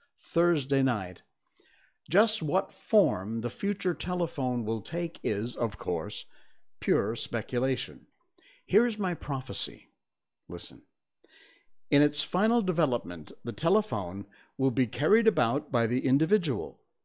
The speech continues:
perhaps as we carry a watch today.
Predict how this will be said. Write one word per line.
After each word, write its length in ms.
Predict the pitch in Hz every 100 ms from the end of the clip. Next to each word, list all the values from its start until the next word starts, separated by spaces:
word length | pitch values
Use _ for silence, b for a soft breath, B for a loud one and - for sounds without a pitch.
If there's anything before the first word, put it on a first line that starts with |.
| _
perhaps 440 | - 107 123 - -
as 220 | 147 127
we 420 | 135 135 135 127 -
carry 300 | 143 143 185
a 80 | 185
watch 500 | 190 233 175 - -
today. 460 | 156 185 196 -